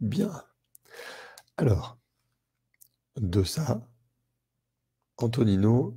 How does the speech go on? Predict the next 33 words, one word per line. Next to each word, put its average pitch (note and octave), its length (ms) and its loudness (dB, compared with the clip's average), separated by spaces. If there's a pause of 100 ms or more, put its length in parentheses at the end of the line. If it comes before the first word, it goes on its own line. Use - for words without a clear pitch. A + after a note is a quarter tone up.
représente G#2 800 2
votre F#2 260 2
beau-père. G#2 540 -2 (580)
Ok. A#2+ 220 -4 (360)
Celui G#2 260 -4
qui G#2+ 140 -10
est - 20 -12
censé D#3 260 -6
assurer A2 280 -4
la G2 80 0
sécurité A2 680 0 (200)
à - 80 0
partir C#3+ 340 -6
du F#2 220 -4
père B2 380 0
qui D#3 100 -6
est G#2 40 -6
parti, C#3 360 -4
dont A#2+ 180 -2
on A2 60 0
connaît A#2 220 -2
rien. C#3+ 280 -4 (1600)
Partant C#3 280 4
de G#2+ 60 6
là F#2 100 8
ce - 140 -6
soir, - 420 -8 (800)
je F#2+ 180 0
vais G2 80 6
aller F2+ 140 4
vous F#2 120 -2
faire - 240 -6
chercher. - 520 -2